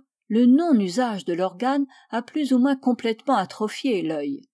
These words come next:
et la sélection naturelle lui a, souvent aussi, donné une sorte de compensation pour sa cécité en déterminant un allongement des antennes. Malgré ces modifications,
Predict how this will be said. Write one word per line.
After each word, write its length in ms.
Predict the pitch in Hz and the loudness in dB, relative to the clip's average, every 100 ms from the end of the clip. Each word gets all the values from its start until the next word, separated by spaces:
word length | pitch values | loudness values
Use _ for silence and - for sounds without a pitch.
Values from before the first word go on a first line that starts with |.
| _ _ - | _ _ -6
et 80 | |
la 120 | 175 175 | -4 -2
sélection 520 | - 202 190 - 190 | -2 -4 -4 -8 -6
naturelle 560 | 175 - 190 233 285 277 - | -8 -10 -6 -2 -2 -4 -4
lui 200 | 185 240 | -2 0
a, 220 | 233 - - | -2 -6 -14
souvent 440 | - 202 175 175 | -6 -4 -2 -2
aussi, 400 | 180 - 311 285 _ - - | -4 -4 -6 -8 _ -16 -2
donné 320 | 190 269 311 | 4 4 6
une 160 | 269 220 | 4 2
sorte 340 | - 269 247 | -2 -2 -2
de 120 | 196 | -4
compensation 840 | 180 214 190 196 180 190 180 - 214 | -2 -2 0 -2 -2 -4 -4 -6 -6
pour 180 | - 160 | -8 -8
sa 120 | - | -8
cécité 600 | - 170 - 226 285 302 - _ _ - | -6 -6 -4 -6 -6 -8 -10 _ _ -4
en 120 | 240 | -2
déterminant 720 | 214 302 311 285 262 262 320 - _ - | -2 -2 0 4 6 6 4 -4 _ -4
un 140 | 220 220 | 0 0
allongement 680 | 214 220 226 - 262 202 | 0 -4 -4 2 2 2
des 220 | 165 165 160 | -6 -8 -6
antennes. 580 | 156 - 160 - - - _ _ _ _ _ _ | -8 -10 -10 -10 -14 -18 _ _ _ _ _ _
Malgré 380 | 226 269 277 339 | 0 0 0 -4
ces 160 | 285 202 | -4 -2
modifications, 840 | 180 160 170 180 214 214 - 294 | -2 -4 -8 -8 -8 -6 -4 -4